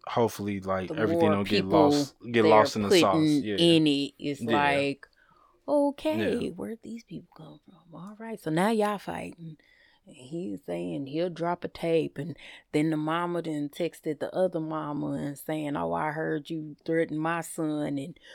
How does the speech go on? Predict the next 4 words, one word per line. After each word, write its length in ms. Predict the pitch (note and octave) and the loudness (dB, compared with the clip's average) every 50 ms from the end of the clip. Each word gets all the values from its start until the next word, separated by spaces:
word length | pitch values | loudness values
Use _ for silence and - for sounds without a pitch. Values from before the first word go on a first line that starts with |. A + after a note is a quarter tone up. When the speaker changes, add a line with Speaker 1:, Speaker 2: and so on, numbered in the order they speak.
| - - - _ _ - C4 | -20 -20 -20 _ _ -16 -14
Speaker 2:
th-, 140 | C4 - - - - - _ _ - _ _ _ _ - - C4 - - - - - - | -14 -14 -16 -18 -20 -20 _ _ -20 _ _ _ _ -20 -12 -6 -4 -2 -2 -2 -2 -2
woo, 300 | F4 A4 A#4 F4+ - - - _ _ _ _ _ _ _ _ _ | 0 0 0 0 -2 -6 -12 _ _ _ _ _ _ _ _ _
yeah. 220 | - - - - - - _ _ _ _ _ _ | -20 -20 -20 -20 -20 -20 _ _ _ _ _ _
Speaker 1:
Mm, 40 | - | -16